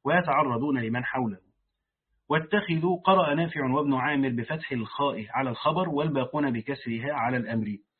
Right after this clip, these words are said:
"من مقام إبراهيم مصلى". قال: "والصحيح أن مقام إبراهيم هو الحجر الذي في المسجد، يصلي خلفه الإمام المقلد لمذهب الشافعي، وذلك، آه، الحجر الذي قام عليه إبراهيم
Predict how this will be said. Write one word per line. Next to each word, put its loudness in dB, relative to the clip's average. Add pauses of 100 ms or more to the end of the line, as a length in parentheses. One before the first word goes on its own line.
(360)
"من 6
مقام 4 (100)
إبراهيم -2
مصلى". -2
قال: 2
"والصحيح 0 (180)
أن 4
مقام 2
إبراهيم 0
هو 0
الحجر -2 (200)
الذي 0
في -6
المسجد، -2 (680)
يصلي 2
خلفه 2
الإمام 0
المقلد 0
لمذهب 0
الشافعي، -2 (120)
وذلك، -2
آه، -8
الحجر 2
الذي 0
قام 4
عليه 0
إبراهيم -2